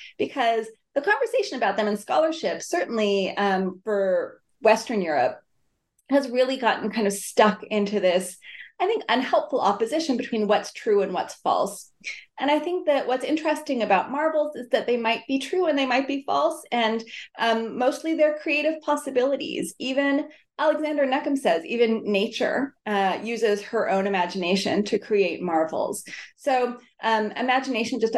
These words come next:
helped to un-, explain how marvels could occupy this place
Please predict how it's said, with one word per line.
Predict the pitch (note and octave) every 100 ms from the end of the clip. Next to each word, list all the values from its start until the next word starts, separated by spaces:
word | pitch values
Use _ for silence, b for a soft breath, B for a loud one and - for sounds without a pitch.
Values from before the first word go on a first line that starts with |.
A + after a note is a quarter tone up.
| -
helped | F#3+ A3+ - -
to | B3
un-, | - F#3+
explain | G3+ - - A3+ A3+ A3+
how | - A3+ G#3+
marvels | G#3 G#3 G#3 G#3+
could | - -
occupy | - G3 G#3+ - G3+ F#3
this | F3 F#3+
place | - G#3 F#3+ G3+ -